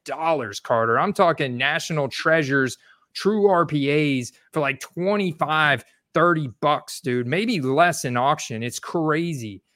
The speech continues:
Uh, so, you know, that combined with a new opportunity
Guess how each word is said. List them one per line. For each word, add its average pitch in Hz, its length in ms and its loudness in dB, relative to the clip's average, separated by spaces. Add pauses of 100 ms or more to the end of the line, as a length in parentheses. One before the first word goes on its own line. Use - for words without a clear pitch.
(200)
Uh, 127 340 0
so, 131 560 0 (300)
you 139 120 -2
know, 143 140 4
that 156 440 2
combined 156 640 0
with 170 320 -2
a 165 120 -6
new 160 220 -2
opportunity 196 840 -2